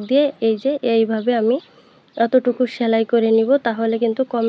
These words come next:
বেশ হবে না। আর হাতার মোহরি হচ্ছে দেখুন, এ, তেরো, তেরোর অর্ধেক সাড়ে ছয়, সাড়ে ছয় ইঞ্চিতে দাগ দিব। সেমভাবে আমি আরেকটা হাতাও একই এই যে মাপ দিয়ে মেপে নিচ্ছি। তো দেখতে পাচ্ছেন এই অনুসারে কিন্তু আমি সেলাইটা করে নিব।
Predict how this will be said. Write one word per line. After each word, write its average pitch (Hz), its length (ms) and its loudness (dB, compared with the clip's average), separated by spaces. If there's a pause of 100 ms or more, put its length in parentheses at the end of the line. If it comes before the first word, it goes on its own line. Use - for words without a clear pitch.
বেশ 226 200 -2
হবে 214 200 -2
না। 202 160 -6
আর 202 100 -8
হাতার 214 380 -6
মোহরি 233 440 -2
হচ্ছে 220 420 -6
দেখুন, 226 280 -4 (540)
এ, 226 60 2 (120)
তেরো, 233 300 2
তেরোর 220 380 -2
অর্ধেক 220 360 -2
সাড়ে 220 380 -4
ছয়, 226 340 -4
সাড়ে 220 340 -4
ছয় 214 220 -4
ইঞ্চিতে 214 420 -6
দাগ 214 220 -4 (100)
দিব। 220 180 -4 (100)
সেমভাবে 226 640 -2
আমি 220 180 2
আরেকটা 214 420 -6
হাতাও 220 380 -6 (500)
একই 233 400 -2 (200)
এই 220 120 -2
যে 233 100 0
মাপ 220 260 0 (140)
দিয়ে 233 180 2
মেপে 226 340 0
নিচ্ছি। 220 420 -2 (180)
তো - 120 -6
দেখতে 214 260 -6
পাচ্ছেন 233 340 -4 (120)
এই 226 180 2
অনুসারে 220 480 -2
কিন্তু 220 280 -4
আমি 240 180 0
সেলাইটা 220 500 -4
করে 220 280 -2
নিব। 214 200 -2